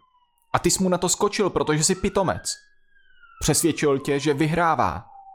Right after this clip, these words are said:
a trikem tě přiměl, abys obrátil svou sílu sám proti sobě. Je to chytré, ale čarování to není. Všichni obrátili zraky ke mně. Panasi, Nefený,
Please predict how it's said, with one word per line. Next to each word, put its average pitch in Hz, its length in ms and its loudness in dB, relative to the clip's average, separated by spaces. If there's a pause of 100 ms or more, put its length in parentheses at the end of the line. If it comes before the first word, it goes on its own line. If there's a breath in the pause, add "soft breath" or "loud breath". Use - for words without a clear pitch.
a 113 40 0
trikem 185 400 0
tě 151 120 0
přiměl, 135 600 0
abys 139 280 0
obrátil 170 460 0
svou 147 260 -2
sílu 175 360 -2
sám 175 340 0
proti 175 280 -6
sobě. 175 440 -2 (880 soft breath)
Je 156 100 2
to 156 120 4
chytré, 147 440 0
ale 120 200 2
čarování 151 580 0
to 160 120 -2
není. 165 380 -6 (1400)
Všichni - 340 -2
obrátili 151 600 -2
zraky 123 380 -2
ke 95 200 -8
mně. - 320 -14 (1160)
Panasi, 120 560 -2 (800)
Nefený, 117 680 -4